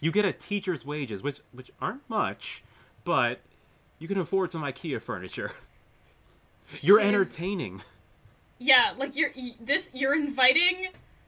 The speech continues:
Speaker 2: this new potential girlfriend over. You invited her into your home. You know what it looks like. This is so sad for you.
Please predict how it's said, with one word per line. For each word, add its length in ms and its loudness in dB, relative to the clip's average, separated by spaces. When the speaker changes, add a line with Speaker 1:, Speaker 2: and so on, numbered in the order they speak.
Speaker 2:
this 280 -2
new 600 -2
potential 600 -4
girlfriend 640 -6
over. 560 -10
You 200 -2
invited 640 4
her 180 2
into 340 2
your 220 -4
home. 540 -6
You 240 -4
know 360 0
what 200 0
it 180 0
looks 320 -8
like. 440 -2
This 320 -8
is 160 -4
so 320 -2
sad 440 4
for 180 -8
you. 360 -4